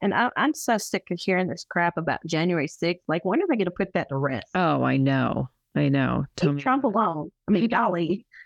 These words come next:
Speaker 2: <sighs> I know. It's so crazy. I mean, and then also, it's just, it's interesting to see, like, what they direct their attention on when I'm still thinking, I'm like, "Okay, so we're past January first,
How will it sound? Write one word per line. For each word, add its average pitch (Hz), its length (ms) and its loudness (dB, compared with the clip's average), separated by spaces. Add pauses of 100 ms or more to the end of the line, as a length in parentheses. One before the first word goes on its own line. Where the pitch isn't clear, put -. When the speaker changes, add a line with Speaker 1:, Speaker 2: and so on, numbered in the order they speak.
(220)
Speaker 2:
<sighs> - 920 -16
I 127 140 -4
know. 127 320 -2 (840)
It's - 140 -2
so 269 160 4
crazy. 170 420 2
I 180 60 2
mean, 190 100 4
and 202 160 4
then 220 240 4
also, 156 640 0 (1040)
it's 160 200 0
just, 170 240 0
it's 151 200 0
interesting 165 420 0
to 147 80 2
see, 147 200 0
like, 139 140 0
what 143 140 0
they 143 120 0
direct 139 460 -2
their 135 160 2
attention 151 480 -2
on 156 360 0 (500)
when 143 800 0 (160)
I'm 147 260 0
still 151 340 0
thinking, 147 440 0
I'm 147 80 2
like, 147 240 0
"Okay, 208 360 2
so 156 260 0
we're 160 120 2
past 151 300 -2
January 175 340 2
first, 165 380 -2